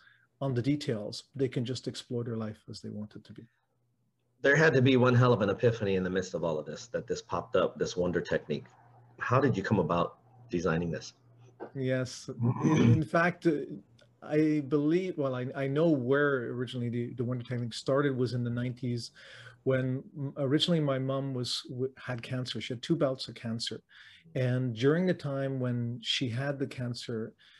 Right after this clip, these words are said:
Speaker 1: uh, I was working with her to help sil-, simplify the process of her understanding the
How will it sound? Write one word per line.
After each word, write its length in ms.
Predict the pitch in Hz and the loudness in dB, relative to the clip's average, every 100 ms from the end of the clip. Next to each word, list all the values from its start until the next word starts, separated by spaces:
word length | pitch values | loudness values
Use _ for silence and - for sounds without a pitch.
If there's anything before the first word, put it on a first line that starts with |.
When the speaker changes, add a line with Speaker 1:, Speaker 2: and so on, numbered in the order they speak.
| - - - _ - | -20 -20 -20 _ -8
Speaker 1:
uh, 220 | 127 123 - | -4 -4 -6
I 220 | 127 147 175 | -2 2 4
was 240 | 175 - | 4 2
working 560 | 127 151 156 160 139 131 | 0 0 0 -2 -2 0
with 160 | 135 - | -2 -2
her 240 | 131 131 131 | -4 -4 -4
to 160 | 131 | -6
help 160 | 123 131 | -6 -6
sil-, 300 | - 151 147 - - | -2 0 0 -6 -12
simplify 520 | - 180 175 160 135 | -4 -2 0 0 -2
the 80 | 123 | -4
process 440 | - 127 123 135 | -6 -8 -6 -6
of 80 | 120 | -4
her 160 | 123 127 | -6 -4
understanding 720 | 135 127 - 127 123 123 117 - - - _ - | -6 -6 -4 -2 0 -2 -4 -8 -20 -20 _ -14
the 460 | 123 127 123 123 | -6 -2 0 0